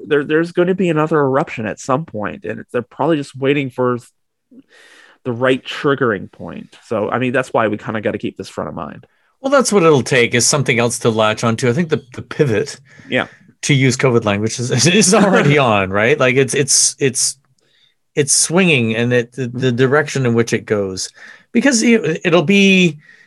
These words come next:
Speaker 2: you know, the, the mandates are being lifted. There's, there's still some around. They may have to come back, whether Doug Ford and co like it or not.
Speaker 1: Mm-hmm.
Speaker 2: Um,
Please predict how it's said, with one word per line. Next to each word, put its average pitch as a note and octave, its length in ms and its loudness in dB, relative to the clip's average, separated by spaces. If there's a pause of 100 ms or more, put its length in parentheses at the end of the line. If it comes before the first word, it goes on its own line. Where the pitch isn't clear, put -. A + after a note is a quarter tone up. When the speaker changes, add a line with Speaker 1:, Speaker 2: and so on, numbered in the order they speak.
(180)
Speaker 2:
you G3 120 -4
know, D#3 100 4
the, D#3+ 100 4
the C#3+ 220 2
mandates E3+ 460 2
are D3 60 0
being C3+ 200 2
lifted. C3+ 380 2
There's, A#2+ 280 0
there's A#2+ 260 -2
still C#3+ 440 2
some C#3+ 260 0
around. A#2 400 2
They A#2 160 2
may C3 500 0
have D#3 420 -2
to D3 100 0
come A#2+ 260 -2
back, G#2 320 -2
whether G#2+ 520 2 (100)
Doug A#2+ 240 0
Ford A#2 280 2
and G#2+ 160 -2
co G#2+ 220 -2
like G#2+ 340 -2
it G#2 160 0 (360)
or G#2 220 -4
not. G2+ 480 -2 (200)
Speaker 1:
Mm-hmm. B2+ 580 -12
Speaker 2:
Um, G#2 560 0